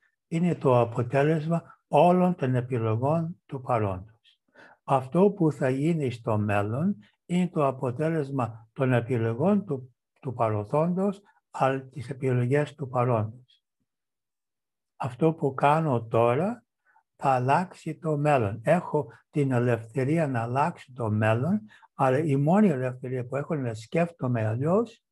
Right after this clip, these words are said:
να νιώθω αλλιώς και να ανταποκρίνομαι αλλιώς προς τα ερεθίσματα. Τώρα, εφόσον η ζωή είναι καθρέφτης,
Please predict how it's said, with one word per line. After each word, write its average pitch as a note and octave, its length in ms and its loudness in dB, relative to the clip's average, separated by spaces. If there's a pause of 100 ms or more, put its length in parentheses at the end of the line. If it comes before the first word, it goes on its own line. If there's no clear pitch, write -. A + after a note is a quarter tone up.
(360)
να C3 180 0
νιώθω E3 500 2
αλλιώς A2+ 720 -2 (280)
και D#3 160 -4
να D#3 140 -4
ανταποκρίνομαι C#3 1000 -2
αλλιώς B2 440 -2
προς A2+ 260 -4
τα A#2+ 100 -2
ερεθίσματα. A2+ 640 -4 (1900)
Τώρα, E3+ 180 0
εφόσον F#3 600 2
η C#3+ 160 2
ζωή C3+ 260 2
είναι A#2 160 0
καθρέφτης, A2+ 1120 -4